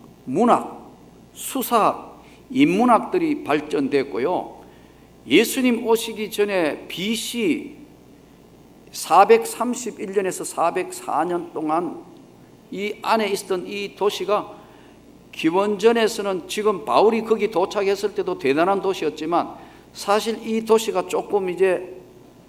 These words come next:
어, 어려움을 겪기 시작하고 로마가 강성해지기 전에는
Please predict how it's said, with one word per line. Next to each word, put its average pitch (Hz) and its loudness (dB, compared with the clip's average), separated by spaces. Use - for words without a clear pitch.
어, 156 2
어려움을 233 8
겪기 185 2
시작하고 151 0
로마가 202 0
강성해지기 208 0
전에는 175 2